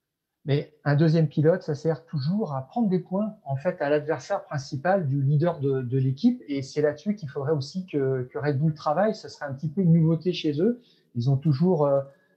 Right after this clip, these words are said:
eu la politique du pilote au roi. Euh, on l'a vu avec, euh, Vettel, maintenant avec Verstappen, mais il faudrait peut-être, euh,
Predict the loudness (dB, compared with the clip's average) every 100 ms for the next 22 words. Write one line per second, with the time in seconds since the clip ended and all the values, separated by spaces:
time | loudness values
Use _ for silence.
0 | 0 2 4 2 0 -2 0 -2 -2 -2
1 | 0 -2 0 2 2 2 -2 2 0 0
2 | -8 _ -14 -10 -6 0 0 4 4 2
3 | -2 -6 -4 0 0 0 -2 -2 -8 -12
4 | -10 -10 -8 -6 -4 -6 -6 -6 0 0
5 | 2 0 0 -6 _ _ _ -6 -2 2
6 | 2 2 2 0 2 0 2 0 -2 -4